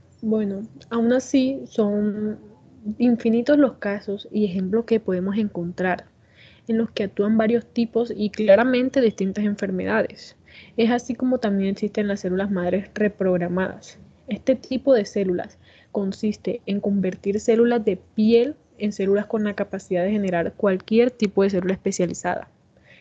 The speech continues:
En otras palabras, o bien sea, pues, un ejemplo que se daba en un congreso al cual asistí,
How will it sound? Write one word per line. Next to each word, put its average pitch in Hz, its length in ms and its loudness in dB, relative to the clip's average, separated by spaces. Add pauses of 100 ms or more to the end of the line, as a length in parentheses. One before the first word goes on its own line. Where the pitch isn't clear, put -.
(140)
En 226 80 2
otras 233 240 0
palabras, 202 680 0
o 175 100 -2
bien 185 220 0
sea, 196 440 0
pues, - 320 -4
un 180 120 -2
ejemplo 196 600 2
que 196 100 -2
se 190 100 -6
daba 175 220 2
en 185 80 0
un 185 100 0
congreso 190 460 0
al 185 120 -2
cual 180 220 2
asistí, 202 540 0